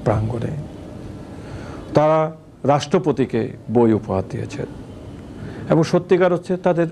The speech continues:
অনেক প্রিয়জনকে তারা অসংখ্য বই উপহার দিয়েছেন। বই উপহার দেওয়ার মাধ্যমে একটি উদ্দীপনা সৃষ্টি হয়েছে। আমরা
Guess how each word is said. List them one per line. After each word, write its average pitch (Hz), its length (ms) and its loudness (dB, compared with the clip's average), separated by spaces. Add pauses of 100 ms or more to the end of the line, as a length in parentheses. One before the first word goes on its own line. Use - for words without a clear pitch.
অনেক 208 340 6
প্রিয়জনকে 147 540 8
তারা 131 180 4
অসংখ্য 156 600 6
বই 117 260 8
উপহার 101 420 0
দিয়েছেন। - 300 -6 (720)
বই 131 360 8
উপহার 139 460 4
দেওয়ার 123 340 6 (120)
মাধ্যমে 117 540 2 (1700)
একটি 170 220 6
উদ্দীপনা 156 560 6
সৃষ্টি - 420 -4
হয়েছে। - 340 -4 (1000)
আমরা 120 460 6